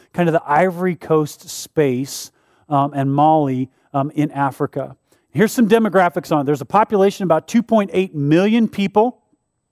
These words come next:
um, s-, h-, highly influenced by Islam. Like, something like ninety some percent, uh, uh, of, of this people group have been influenced by Islam. Um,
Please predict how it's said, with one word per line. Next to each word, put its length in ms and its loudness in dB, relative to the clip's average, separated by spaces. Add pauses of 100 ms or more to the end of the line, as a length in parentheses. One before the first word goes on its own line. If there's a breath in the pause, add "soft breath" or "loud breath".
(520 soft breath)
um, 340 2 (360)
s-, 280 -16 (240)
h-, 160 -14 (140)
highly 680 0 (300)
influenced 640 2
by 140 0
Islam. 460 -4 (400)
Like, 200 -2
something 280 -2
like 200 0
ninety 440 -2
some 300 -4
percent, 640 -12
uh, 60 -8
uh, 280 -8
of, 360 -8
of 420 -6 (320)
this 260 -2
people 380 -6
group 300 -8
have 140 -8
been 200 -4
influenced 480 -6
by 140 -8
Islam. 460 -10 (440)
Um, 300 0